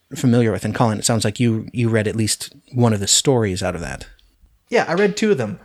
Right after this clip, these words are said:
Speaker 2: Uh, Han Solo at Star's End and Han Solo and the Lost Legacy. So, uh, boy, who do we have here? We have
Speaker 1: Michael Simshauser.
Speaker 2: Yeah, Michael Simshauser. He says the radio series,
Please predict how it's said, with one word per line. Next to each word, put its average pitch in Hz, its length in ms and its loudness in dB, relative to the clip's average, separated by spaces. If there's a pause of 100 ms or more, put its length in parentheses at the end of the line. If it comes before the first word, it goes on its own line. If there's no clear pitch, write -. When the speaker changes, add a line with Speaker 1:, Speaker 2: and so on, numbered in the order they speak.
Speaker 2:
Uh, 127 260 2
Han 180 200 2
Solo 170 440 2
at 131 220 0
Star's 131 360 2
End 147 400 -2
and 110 260 -4
Han 151 300 0
Solo 151 300 2
and 127 120 0
the 113 60 -2
Lost 123 280 2
Legacy. 117 480 -2 (480)
So, 135 720 2
uh, 123 520 -2
boy, 113 200 -4
who - 240 -8
do 139 40 0
we 131 60 0
have 117 160 -2
here? 110 140 -6
We 127 120 -2
have 117 580 -2 (280)
Speaker 1:
Michael 127 240 0
Simshauser. - 540 -2 (420)
Speaker 2:
Yeah, 214 120 -2
Michael 220 200 2
Simshauser. 143 520 2
He 190 120 2
says 190 220 4
the 208 80 4
radio 226 340 4
series, - 560 -2